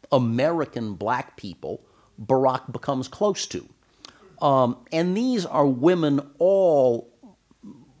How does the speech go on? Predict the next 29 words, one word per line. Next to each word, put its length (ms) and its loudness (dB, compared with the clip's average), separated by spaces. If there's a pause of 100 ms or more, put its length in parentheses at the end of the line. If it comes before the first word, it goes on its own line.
(100)
roughly 720 -2
of 160 -4
an 140 -2
age 720 -10
to 80 -10
be 200 -6
his 180 -8
mother 460 -4
or 280 -6 (100)
older 360 -2
than 160 -12
his 200 -18
mother. 340 -14 (480)
Um, 280 -8
they're 220 2
always 460 2
treating 580 -6
him 480 -8
sort 220 -2
of 80 -2
as 120 -6
an 120 -8 (140)
elder 380 -4
son. 440 -8 (760)
But 400 2
it 360 -8
gives 400 -4
Barack, 640 -2 (320)
uh, 180 -6